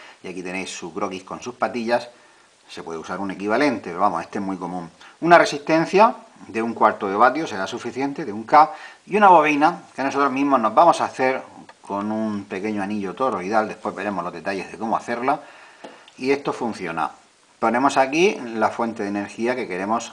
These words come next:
aumentar, es decir, extraerle ese voltaje y aumentarlo aquí a la salida. Como vemos, tal y como está conectado, el transistor N P N va a empezar a conducir y viene la corriente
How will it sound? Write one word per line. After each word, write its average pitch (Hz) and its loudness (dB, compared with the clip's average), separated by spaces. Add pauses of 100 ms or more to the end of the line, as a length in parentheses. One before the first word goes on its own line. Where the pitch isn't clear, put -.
aumentar, 78 -4
es 78 -20
decir, 90 -12
extraerle 90 -8
ese 107 -8
voltaje 117 -2
y 104 -6
aumentarlo 104 0
aquí 98 -4
a 90 -2
la 85 -4
salida. 78 -10 (540)
Como 131 4
vemos, 196 8
tal 135 -2
y 131 -8
como 113 -6
está 127 -4
conectado, 139 2
el 151 -2
transistor 104 -4
N 107 -6 (160)
P 104 -4
N 127 -4 (500)
va 98 8
a 92 4
empezar 95 -2
a 92 -2
conducir 131 -4 (960)
y 165 -2
viene 143 2
la 131 2
corriente 101 -6